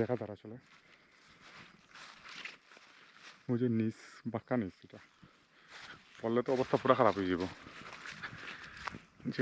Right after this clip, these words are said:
অবস্থা দেখলাম, ওই যে ছাগল এখানে আছে, তো সামনে দেখলাম ছাগলের মালিক আছে নি, যদি না থাকে তাহলে ব্যাগের ব্যাগ দিয়ে গেলাম গিয়া। জায়গাটা খুব সুন্দর জায়গা, ওই যে ছাগল দুইটা।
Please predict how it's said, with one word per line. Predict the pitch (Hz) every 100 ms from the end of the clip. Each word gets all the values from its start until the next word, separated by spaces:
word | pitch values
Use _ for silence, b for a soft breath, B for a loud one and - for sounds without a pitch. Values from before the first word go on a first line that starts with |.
| 120
অবস্থা | 120 - 123
দেখলাম, | 120 120 110 B B B B B B - - - B B B B B B -
ওই | 127 127
যে | -
ছাগল | 117 127 139
এখানে | 117 110
আছে, | 98 131 - B B B B B B B B -
তো | 110 -
সামনে | 110 117 117
দেখলাম | 117 123 -
ছাগলের | 120 107 123
মালিক | 113 101
আছে | 101 117
নি, | 92
যদি | 98 113
না | 107
থাকে | 143 156 104 - - B B B B B -
তাহলে | 107 110
ব্যাগের | 107 113
ব্যাগ | 113 117
দিয়ে | 113
গেলাম | 117 104 101
গিয়া। | 131 - - - - - - - - - - - - - - - - 156
জায়গাটা | 147 151 156 -
খুব | 180 -
সুন্দর | 147 127 110
জায়গা, | 98 101 B B B B B
ওই | 135
যে | 139
ছাগল | 120 107 107
দুইটা। | 104